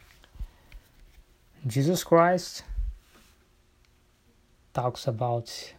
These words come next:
uh, one, one of the qualities of a person, of a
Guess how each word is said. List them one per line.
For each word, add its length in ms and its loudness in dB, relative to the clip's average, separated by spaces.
uh, 500 -4
one, 560 -2
one 500 -4
of 320 -4
the 380 -4
qualities 1080 -2
of 200 -2
a 100 -2
person, 680 -6
of 200 -4
a 500 -6